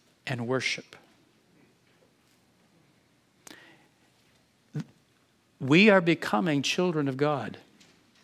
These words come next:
We are going to shine like Jesus. The resurrection, uh,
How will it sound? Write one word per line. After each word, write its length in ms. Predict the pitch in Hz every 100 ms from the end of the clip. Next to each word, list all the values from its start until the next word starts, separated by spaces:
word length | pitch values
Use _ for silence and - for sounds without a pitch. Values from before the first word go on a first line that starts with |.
| _ _ _ _ _ _ _ _
We 260 | 139 143 190
are 180 | 185 180
going 300 | 156 165 160
to 100 | 143
shine 460 | - 175 165 127
like 200 | 113 117
Jesus. 440 | 117 135 120 101 -
The 100 | 123
resurrection, 840 | 147 165 180 180 - - 117 110
uh, 80 | -